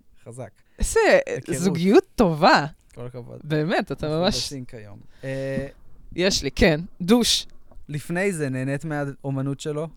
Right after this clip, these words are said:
Speaker 1: לפני שפגשת אותו, אמרת, "וואי, הוא, זה, אנחנו מדברים על סטנדאפיסט, אז
Speaker 2: כן.
Speaker 1: וואי, הוא מצחיק.
Speaker 2: כן.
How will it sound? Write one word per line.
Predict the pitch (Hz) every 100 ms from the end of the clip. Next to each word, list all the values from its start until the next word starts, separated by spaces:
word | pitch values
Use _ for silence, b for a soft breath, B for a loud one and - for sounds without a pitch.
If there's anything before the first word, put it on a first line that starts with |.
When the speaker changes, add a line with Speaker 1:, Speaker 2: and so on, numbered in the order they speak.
| -
Speaker 1:
לפני | 135 139 127
שפגשת | - 135 139 -
אותו, | 139 147 135
אמרת, | 143 143 147
"וואי, | 175 220 135 117 _
הוא, | - 135 135 131 131
זה, | 123 131 127
אנחנו | 123 127
מדברים | 131 135
על | 131
סטנדאפיסט, | - 123 123 180 180 -
אז | - 135 135 _ -
Speaker 2:
כן. | 165 151
Speaker 1:
וואי, | 151 175
הוא | 143
מצחיק. | 147 - 165 135 _ -
Speaker 2:
כן. | 180 139